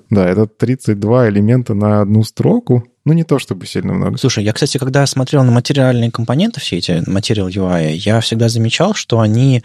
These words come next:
Speaker 2: хотят, чтобы было очень красиво, и, допустим, не знаю, там кнопку оборачивать, не знаю, в десять обёрток, чтобы у них там вот этот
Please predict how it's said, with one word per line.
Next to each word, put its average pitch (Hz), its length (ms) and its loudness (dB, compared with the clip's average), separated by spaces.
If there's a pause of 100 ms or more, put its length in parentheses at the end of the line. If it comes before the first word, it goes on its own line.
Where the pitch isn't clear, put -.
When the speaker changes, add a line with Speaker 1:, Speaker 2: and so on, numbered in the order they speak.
Speaker 2:
хотят, 120 340 -4
чтобы 113 240 -4
было 113 180 0
очень 113 260 0
красиво, 107 720 -2
и, 101 320 -4
допустим, 98 480 -4
не 92 60 -4
знаю, 87 200 -4
там 85 140 -12
кнопку - 420 0
оборачивать, 90 520 -2
не 87 80 -10
знаю, 87 180 -10
в 107 60 -14
десять 98 320 -2
обёрток, 110 440 -2
чтобы 98 280 -8
у - 20 -8
них 92 160 -14
там 90 140 -4
вот 87 100 -4
этот - 300 -10